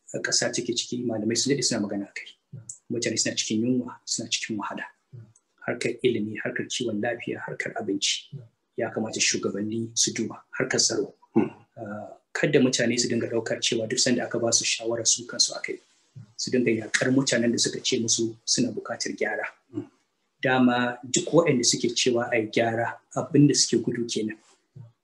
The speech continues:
Tun ba a sauraron waɗanda za su iya faɗa a saurare su, har sai an zo tilas an ga al'umma sun zo sun ɗauki mataki a kan hannunsu. Saboda haka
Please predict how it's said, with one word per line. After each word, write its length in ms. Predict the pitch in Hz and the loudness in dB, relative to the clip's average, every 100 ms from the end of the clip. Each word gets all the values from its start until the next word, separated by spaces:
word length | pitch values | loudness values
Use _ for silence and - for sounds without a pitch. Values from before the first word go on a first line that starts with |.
| _ | _
Tun 220 | - 147 147 | 4 6 8
ba 180 | 151 147 | 6 4
a 40 | |
sauraron 760 | - - 117 117 113 120 127 123 _ _ _ _ _ _ _ _ _ - | 4 4 4 2 2 4 4 2 _ _ _ _ _ _ _ _ _ -2
waɗanda 420 | 131 139 123 113 | 0 4 2 2
za 140 | 113 120 | 2 2
su 180 | - | 2
iya 80 | 123 | -2
faɗa 380 | 117 123 123 120 - _ _ - | -4 -6 -6 -6 -10 _ _ -2
a 60 | - | 2
saurare 440 | - 113 110 135 | 2 2 2 2
su, 260 | - 175 - _ _ _ 123 | 2 0 -6 _ _ _ -12
har 160 | - 131 | -2 2
sai 200 | - 143 139 | 6 6 6
an 100 | 139 | 4
zo 140 | 143 | 4
tilas 760 | 139 - 190 160 - - - - - | 4 4 4 4 4 4 2 -2 -8
an 140 | 127 123 | -4 -2
ga 100 | 135 | 0
al'umma 480 | - - 120 117 113 | -2 -2 -2 -2 0
sun 240 | - 117 | 2 2
zo 260 | 113 117 117 - | 0 -2 -4 -2
sun 200 | - 127 | 0 2
ɗauki 200 | 113 - | 0 -2
mataki 500 | 104 - - 143 - _ _ _ | -2 -2 0 0 -2 _ _ _
a 80 | 135 | -4
kan 160 | - - | -2 -2
hannunsu. 460 | - - - - - 139 - - _ | 0 2 2 0 -6 -14 -14 -20 _
Saboda 380 | - - 113 110 | 0 2 2 0
haka 520 | 117 113 113 107 104 | -2 -2 -2 -2 -6